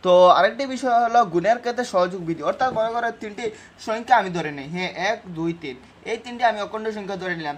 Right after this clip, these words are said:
তো এখন প্রথমে আমি এক into দুই into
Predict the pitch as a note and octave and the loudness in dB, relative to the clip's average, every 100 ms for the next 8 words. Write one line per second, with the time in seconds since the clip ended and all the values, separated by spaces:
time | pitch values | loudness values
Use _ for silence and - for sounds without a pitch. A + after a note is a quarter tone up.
0 | - G3+ F#3 F3+ - - G#3 C4+ C#4 - | -6 -4 -4 -6 -14 -12 -4 -4 -4 -6
1 | G#3+ A#3+ A3 G3 G3+ - - G3+ A3 G#3+ | -6 -4 -4 -6 -10 -10 -4 -4 -4 -10
2 | - _ - F#3 A#3+ B3+ B3+ A3 G#3+ F#3+ | -12 _ -12 -6 -6 -6 -10 -6 0 2
3 | F#3+ - _ _ _ _ _ _ _ _ | 0 -8 _ _ _ _ _ _ _ _
4 | _ _ _ _ _ F#3 G#3+ G#3+ B3 - | _ _ _ _ _ -4 0 0 -4 -18
5 | _ _ _ - A3 A3 B3 | _ _ _ -8 -8 -8 -6